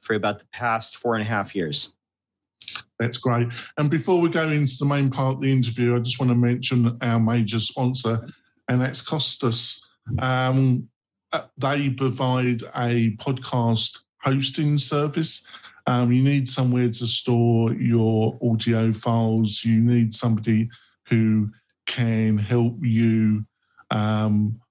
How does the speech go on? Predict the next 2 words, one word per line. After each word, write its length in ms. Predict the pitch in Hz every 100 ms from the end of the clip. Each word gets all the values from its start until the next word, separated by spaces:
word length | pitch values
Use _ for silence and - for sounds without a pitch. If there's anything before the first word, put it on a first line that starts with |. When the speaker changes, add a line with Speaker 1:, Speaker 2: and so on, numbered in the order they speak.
| _
Speaker 2:
with, 800 | 113 110 127 127 120 117 - - - _ _ _ _
um, 720 | - 113 101 113 120 127 110